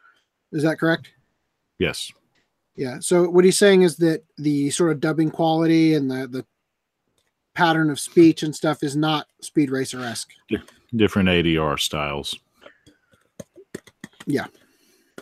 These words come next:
Speaker 1: So anyway, um, I guess we can wrap it up unless anybody else has something they wanna say.
Speaker 2: A C, I
Speaker 1: Okay.
Speaker 2: keep saying this. I think I know what it is. Above the R-,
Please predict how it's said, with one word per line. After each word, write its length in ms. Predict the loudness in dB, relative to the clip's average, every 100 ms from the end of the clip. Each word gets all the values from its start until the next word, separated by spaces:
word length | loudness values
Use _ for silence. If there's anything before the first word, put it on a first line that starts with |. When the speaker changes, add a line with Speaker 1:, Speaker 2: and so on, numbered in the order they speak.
| _ _ _ _ _ _ _ _ _ -12 -12 _ _ -20 -20 -20 -20 _
Speaker 1:
So 260 | 2 4 4 6
anyway, 400 | 6 8 4 0
um, 240 | 0 2
I 100 | 2
guess 220 | 0 0 0
we 120 | 0
can 120 | 0
wrap 220 | 0 0
it 80 | 0
up 160 | 0 0
unless 240 | -4 -2
anybody 240 | 0 2 0
else 140 | 0
has 140 | -6
something 200 | -4 -2
they 80 | -2
wanna 120 | -2
say. 240 | -2 -4 -4 _ -20 _ _ -20 _ _ 0
Speaker 2:
A 120 | 0
C, 380 | 0 0 2 2
I 40 |
Speaker 1:
Okay. 120 | 0
Speaker 2:
keep 260 | -4 -4 -4
saying 500 | -4 0 2 2 2
this. 260 | 0 -2 -4
I 100 | -6
think 240 | -6 -2
I 80 | 0
know 140 | 2
what 200 | 2 0
it 140 | 0 0
is. 300 | 0 0 -4
Above 480 | -4 0 0 0
the 400 | 2 2 4 0 -2
R-, 380 | -2 0 -2